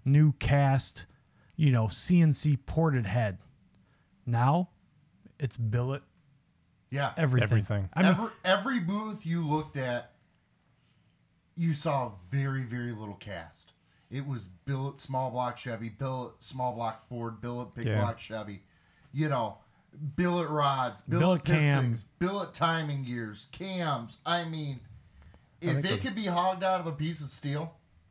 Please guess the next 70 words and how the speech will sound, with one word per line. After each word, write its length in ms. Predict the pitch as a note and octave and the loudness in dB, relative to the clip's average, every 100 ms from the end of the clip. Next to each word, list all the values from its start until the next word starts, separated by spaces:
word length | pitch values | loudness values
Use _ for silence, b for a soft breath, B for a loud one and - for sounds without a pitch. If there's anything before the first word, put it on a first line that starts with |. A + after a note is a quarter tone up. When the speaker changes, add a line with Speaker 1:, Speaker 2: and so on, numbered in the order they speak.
| _ _ | _ _
Speaker 2:
billet 300 | B2 D3 E3 | -6 -4 -4
steel, 420 | - C#3 C#3 D3+ - _ _ | -8 -6 -6 -6 -12 _ _
it 120 | E3+ F#3 | -6 -6
was 160 | E3+ | -6
sitting 440 | - - B2 B2+ A2 | -8 -8 -6 -8 -10
there 180 | F2 | -12
at 80 | E2+ | -14
the 80 | F2+ | -16
show. 280 | - G#2+ F2 b b - | -12 -12 -12 b b -4
Speaker 3:
Yeah, 200 | G#2 G2 | -2 -2
I 80 | A#2+ | 0
think 180 | B2+ C3 | 0 0
with 140 | A2+ - | 0 -2
the, 320 | G#2+ G#2 C3 | -2 -2 -6
the 140 | B2 A2 | -4 -4
pricing 600 | - C3+ C3 - B2 A#2 | 0 2 2 4 4 2
for, 540 | - G#2+ G#2 G2+ G2 G2 - D#3+ | 0 0 2 2 0 -4 -14 -6
for 160 | - | -4
tooling 320 | F#2+ C3+ B2 G#2+ | 0 2 4 2
and 80 | |
machinery 380 | F#2+ - G#2 G2+ | 0 -2 -2 0
has 120 | G2 | -2
come 200 | - G#2+ G2+ | -2 -2 0
down, 200 | G#2 G#2 | 0 0
and 80 | G2+ | 0
there's 160 | G2 | 0
also 200 | G#2+ G#2 | 0 0
more 180 | G#2 G#2 | 0 0
people 260 | B2 G#2+ G2+ | 0 0 -2
with 100 | G2 | -2
the 60 | |
knowledge 320 | F#2+ G2 G2 - | 0 0 -2 -2
to 80 | F#2+ | -2
run 240 | G2 G2 | 0 0
them 140 | G2 | 0
out 180 | G2+ G2+ | 0 0
there 140 | G#2+ G#2 | 0 0
now, 160 | G#2 | 0
so 160 | G#2 G2+ | 0 -2
we're, 120 | G2 | 2
so 80 | C#3+ | 4
we 40 | |
Speaker 2:
That, 100 | - | 4
Speaker 3:
could 120 | B2 - | 2 0
do 80 | |
that. 180 | A2 D#3+ | 2 2
Speaker 2:
that's, 240 | D#3 - - | 0 -4 -10
that 340 | C3 D3+ D#3 | -4 0 2
I 100 | D#3 | 0
think 280 | D3 D#3 C#3+ | -2 -4 -4
is 120 | C3+ A#2+ | -6 -6
a 40 | |
big 240 | C3 C#3 | -4 -4
thing. 200 | C#3+ B2+ | -4 -6
We 140 | B2 C3+ | -4 -6
talked 400 | C#3 B2+ C3+ C#3 | -4 -2 -2 -4
about 240 | B2+ A#2+ | -6 -4
that, 220 | A#2+ A#2+ | -2 -4
is 120 | A#2+ A2 | -4 -10
the 60 | |
cost 420 | A#2 C#3 C#3 C#3+ C#3 | -8 -4 -2 -2 -6
of 60 | |
C 200 | A#2+ C#3+ | -8 -6
N 120 | C#3+ A#2 | -4 -6
C-ing 480 | - C#3+ C#3+ B2+ A#2 | -8 -6 -6 -8 -12
has 180 | A#2+ G#2+ | -12 -10
gone 280 | C3 B2+ B2+ | -6 -6 -4
down 300 | B2+ C#3 C#3 | -4 -4 -6
so 220 | C3 B2 | -8 -8
much. 360 | A2+ A2 - | -6 -8 -10